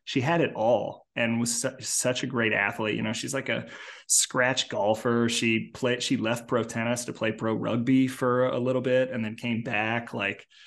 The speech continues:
she's an insane athlete, and she totally dominated the tournament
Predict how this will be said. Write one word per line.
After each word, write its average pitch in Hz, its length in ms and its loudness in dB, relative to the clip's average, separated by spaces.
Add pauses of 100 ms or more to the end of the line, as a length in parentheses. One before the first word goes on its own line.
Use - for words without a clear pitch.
(200)
she's 156 300 6
an 151 80 6
insane 127 340 4
athlete, 101 440 -2 (180)
and 104 400 0 (720)
she 120 460 6
totally 123 460 2
dominated 110 840 -4
the - 80 -6
tournament 135 460 0